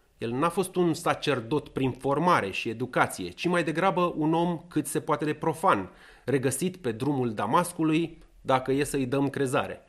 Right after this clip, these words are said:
Motiv pentru care vă propun să scotocim puțin în biografia lui. Nuțu Angelina era cam din aceeași generație cu Fane Spoitoru,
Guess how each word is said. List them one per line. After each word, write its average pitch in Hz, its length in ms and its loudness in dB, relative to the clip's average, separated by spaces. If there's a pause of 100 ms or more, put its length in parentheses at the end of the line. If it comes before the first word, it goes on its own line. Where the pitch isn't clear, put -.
(140)
Motiv 269 300 2
pentru 143 240 -2
care 202 260 4
vă 185 180 0
propun 175 380 2
să 175 140 -2
scotocim 180 560 -2
puțin 143 400 0
în 127 160 2
biografia 123 580 0
lui. 101 260 -4 (320)
Nuțu 254 360 2
Angelina 156 580 2 (120)
era 185 220 2
cam 180 280 2
din 156 160 0
aceeași 147 380 2
generație 156 640 0
cu 170 180 -2
Fane 139 320 2
Spoitoru, 135 640 -2